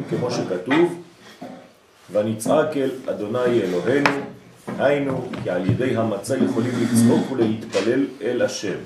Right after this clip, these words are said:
כי קולו יהיה נעשה רעמים,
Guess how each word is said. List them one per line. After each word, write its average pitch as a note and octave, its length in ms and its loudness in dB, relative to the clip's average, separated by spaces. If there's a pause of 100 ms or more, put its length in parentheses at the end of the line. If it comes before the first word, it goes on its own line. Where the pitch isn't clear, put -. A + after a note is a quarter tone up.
(1000)
כי F#2+ 140 -12
קולו D#3 640 4
יהיה A#2 380 0
נעשה B2+ 580 0 (800)
רעמים, A#2 640 2